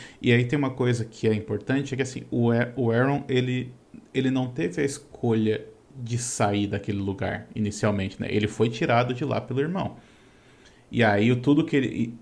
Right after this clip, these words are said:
tudo que ele ouvia, tipo, era as coisas que o, porque acho que ele era mais novo, né? Então tudo que ele ouvia era as coisas que o irmão dele falava pra ele de, ah, o que acontecia lá e tudo mais, e muitas co-, outras coisas não era verdade. Mas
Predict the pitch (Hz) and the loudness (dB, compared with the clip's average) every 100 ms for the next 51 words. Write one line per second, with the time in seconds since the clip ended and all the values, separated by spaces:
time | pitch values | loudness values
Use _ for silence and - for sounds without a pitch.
0 | - - 139 147 139 117 110 107 98 110 | -14 0 2 4 2 4 4 2 -2 -4
1 | 139 160 117 - - 110 107 110 - 117 | -2 0 0 -2 -2 0 2 0 -2 -6
2 | - 110 107 - 120 113 - 120 113 127 | 0 2 2 2 -2 -2 -2 -2 0 2
3 | 110 104 104 104 143 - 101 104 120 123 | 2 2 0 4 2 2 -2 -2 -4 -4
4 | 120 110 127 131 - 139 139 135 127 127 | 2 2 2 -2 0 0 0 -2 -2 -2
5 | 135 147 131 120 123 120 107 107 123 123 | -4 -2 -2 -2 -2 0 0 0 -2 -2
6 | 131 131 - - 117 101 - 113 107 107 | -2 -4 -10 -6 0 0 0 -4 -2 -2
7 | 107 107 - 104 95 104 107 104 98 104 | -2 -4 -4 -2 0 0 0 -4 -4 -2
8 | 110 127 131 - - 147 - 123 120 165 | -2 -2 -4 -8 -4 -2 -2 -10 -4 -4
9 | 180 185 180 190 165 - - - - - | -2 -4 -2 -2 -2 -4 -14 -18 -18 -20
10 | - - - 131 127 120 120 123 120 120 | -18 -20 -2 2 6 6 6 4 2 -2
11 | - | -10